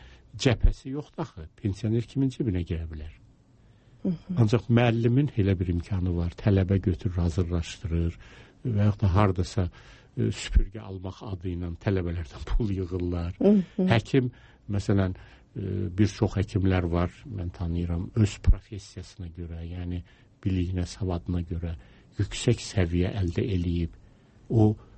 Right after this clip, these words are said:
Speaker 1: az maaşla yaşamaq istəmir. Ona görə də öz intellektual potensialını o istiqamətə yönəldir.
Speaker 2: Hı hı.
Speaker 1: Biz deyənmərik ki, hər yerdə,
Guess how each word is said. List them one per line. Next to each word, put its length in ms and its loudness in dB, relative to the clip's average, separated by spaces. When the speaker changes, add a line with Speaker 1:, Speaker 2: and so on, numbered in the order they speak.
Speaker 1:
az 260 2
maaşla 580 2
yaşamaq 500 0
istəmir. 460 -4
Ona 220 2
görə 200 4
də 180 0
öz 340 6
intellektual 680 -2
potensialını 920 0
o 200 4
istiqamətə 720 0
yönəldir. 640 -2
Speaker 2:
Hı 120 2
hı. 160 6
Speaker 1:
Biz 200 2
deyənmərik 580 4
ki, 140 -2
hər 240 2
yerdə, 360 0